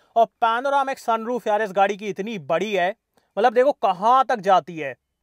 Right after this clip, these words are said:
So, प्रॉपर आपको यहाँ पे पैनोरामिक सनरूफ मिल रही है, पूरा ग्लास ओपन हो जाता है। So, this will bring in a lot of light, a lot of airiness। बाकी अब बात करते हैं इस गाड़ी के सेफ्टी फीचर्स के बारे में। So, एडास तो मिलता ही है, उसी के साथ साथ आपको यहाँ पे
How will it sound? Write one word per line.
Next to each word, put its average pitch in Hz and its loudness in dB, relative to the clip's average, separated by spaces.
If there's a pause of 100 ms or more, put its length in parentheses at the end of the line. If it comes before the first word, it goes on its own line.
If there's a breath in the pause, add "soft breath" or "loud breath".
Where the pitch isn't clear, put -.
(460)
So, 240 2 (100)
प्रॉपर 254 2
आपको 254 0
यहाँ 247 -4
पे 247 -4
पैनोरामिक 208 -2
सनरूफ 208 -6
मिल 220 -6
रही 226 -8
है, 240 -2
पूरा 247 -4
ग्लास 180 -4
ओपन 208 -4
हो 208 -6
जाता 185 0
है। 202 0 (360 soft breath)
So, 226 -6
this 277 2
will 277 -2
bring 247 -2
in 240 -2
a - -8 (100)
lot 220 4
of 233 0
light, 220 -2
a 190 -6
lot 180 0
of 208 2
airiness। 185 -4 (220 soft breath)
बाकी 185 0
अब 220 0
बात 208 0
करते 214 -6
हैं 220 -4
इस 175 -10
गाड़ी 180 0
के 202 -8
सेफ्टी 233 -4
फीचर्स 220 -10
के 208 -4
बारे 190 -2
में। 220 -6
So, 233 -2 (120)
एडास 190 -2
तो 233 -4
मिलता 196 -4
ही 196 -2
है, 190 -2 (480)
उसी 226 -6
के 262 0
साथ 240 -4
साथ 240 -4
आपको 214 -2
यहाँ 180 -4
पे 175 -6